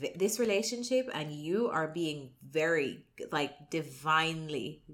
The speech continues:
guided in the month of August. I feel like if there's supposed to be something that you're supposed to know, Spirit is gonna show you in August.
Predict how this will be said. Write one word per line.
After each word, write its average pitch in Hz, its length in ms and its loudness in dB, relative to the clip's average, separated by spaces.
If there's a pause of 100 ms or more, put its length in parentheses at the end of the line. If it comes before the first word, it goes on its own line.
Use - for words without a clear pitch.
guided 143 800 2
in 151 120 -6
the 147 60 -6
month 143 240 -4
of 135 120 -6
August. - 760 -4 (1120)
I 160 100 0
feel 196 240 6
like 180 360 4
if 185 240 -4
there's 185 260 2
supposed 190 500 0
to 196 60 -2
be 190 120 4
something 196 500 -2
that 185 200 -4
you're 185 140 -2
supposed 190 480 -4
to 185 80 -4
know, 202 340 0
Spirit 156 420 -2
is 160 180 -4
gonna 160 240 -4
show 147 340 -2
you 76 500 -6
in 175 160 -6
August. - 680 -4